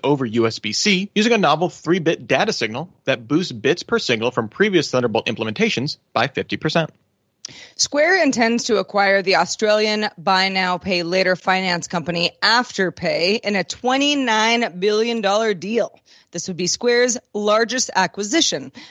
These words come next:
Speaker 2: The Australian Competition and Consumer Commission still needs to review and approve the deal.
Speaker 1: The Indian government launched eRupee, a new person and purpose-specific digital payment solution.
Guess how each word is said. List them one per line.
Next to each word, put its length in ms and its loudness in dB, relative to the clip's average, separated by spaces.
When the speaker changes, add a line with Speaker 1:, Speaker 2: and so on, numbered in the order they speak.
Speaker 2:
The 140 2
Australian 580 2
Competition 640 -4
and 180 0
Consumer 400 0
Commission 440 0
still 260 0
needs 280 2
to 100 0
review 300 2
and 100 2
approve 440 0
the 100 0
deal. 380 -4
Speaker 1:
The 220 4
Indian 360 4
government 400 0
launched 340 -4
eRupee, 680 0
a 40 2
new 300 0
person 600 -2
and 260 -4
purpose-specific 960 -2
digital 280 2
payment 300 -4
solution. 420 0